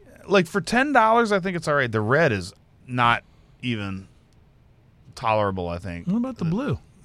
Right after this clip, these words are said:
Speaker 1: The blue is outstanding.
Speaker 2: <laughs> I thought you said
Speaker 1: But that's, you're also talking about an over two hundred dollar bottle at that point.
Speaker 2: Mm-hmm.
Speaker 1: Um, they also make a Johnny Walker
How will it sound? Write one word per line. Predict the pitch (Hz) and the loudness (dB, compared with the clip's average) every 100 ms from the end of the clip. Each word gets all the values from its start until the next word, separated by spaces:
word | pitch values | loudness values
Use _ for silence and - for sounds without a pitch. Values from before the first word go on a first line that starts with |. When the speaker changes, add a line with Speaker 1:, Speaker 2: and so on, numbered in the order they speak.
| 95 | -20
Speaker 1:
The | 92 98 | -12 -10
blue | 85 104 156 180 117 | -8 -2 2 2 0
is | 98 | -6
outstanding. | 90 - - 151 247 123 107 104 - | -8 -6 -2 -2 -2 -2 -2 -4 -8
Speaker 2:
<laughs> | - | -14
I | - - - - - - | -14 -12 -16 -16 -18 -14
thought | - 120 | -12 -12
you | 101 | -10
said | 110 104 | -10 4
Speaker 1:
But | 180 165 | 6 8
that's, | 247 240 - - - | 6 6 0 -14 -2
you're | 220 226 | 6 12
also | 254 285 247 | 12 12 8
talking | 185 214 190 185 180 | 6 6 4 2 -2
about | 175 175 165 | 4 6 6
an | 156 | 4
over | 175 156 151 | 2 2 0
two | 175 143 | 2 4
hundred | 170 147 120 | 4 2 4
dollar | 143 226 139 | 6 8 8
bottle | 113 107 107 104 | 6 6 6 2
at | - | 6
that | 196 - | 4 6
point. | 107 92 - - - | -2 -4 -6 -10 -4
Speaker 2:
Mm-hmm. | 110 101 127 | -2 2 6
Speaker 1:
Um, | 196 180 | 6 8
they | 226 | 8
also | 214 262 320 - 254 | 10 10 10 6 2
make | 208 196 180 | 4 2 2
a | 175 180 170 | 2 4 4
Johnny | 196 190 202 | 4 4 4
Walker | 180 170 170 175 170 160 | 2 0 0 0 2 0